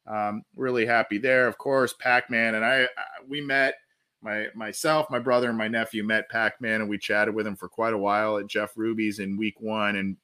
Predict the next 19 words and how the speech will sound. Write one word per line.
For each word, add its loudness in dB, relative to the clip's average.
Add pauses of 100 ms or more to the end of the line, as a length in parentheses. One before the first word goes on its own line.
that 2
dude 0
still 2 (100)
loves -2 (320)
the -4
Bengals, 0 (220)
loves 0
the -8
city 0
of 0
Cincinnati, -4 (320)
and -4 (140)
just 2 (100)
continues 2
to -6
be 2
a 0
guy 6
that 0